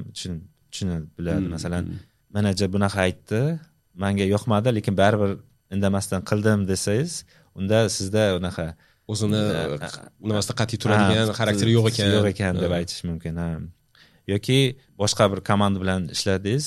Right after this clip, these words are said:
Speaker 1: i, ular sizga "yo'q" dedi yoki o'sha paytda siz, e, "mayli" deb qo'ydingiz yoki bir narsa, qiyin narsa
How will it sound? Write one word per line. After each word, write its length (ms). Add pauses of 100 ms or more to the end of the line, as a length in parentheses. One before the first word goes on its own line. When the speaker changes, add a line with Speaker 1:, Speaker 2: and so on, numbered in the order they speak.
(180)
Speaker 1:
i, 220
ular 280 (360)
sizga 340
"yo'q" 300
dedi 220
yoki 300 (380)
o'sha 220
paytda 300 (180)
siz, 400 (140)
e, 140 (400)
"mayli" 360
deb 140 (840)
qo'ydingiz 300
yoki 280 (520)
bir 120
narsa, 300
qiyin 300
narsa 280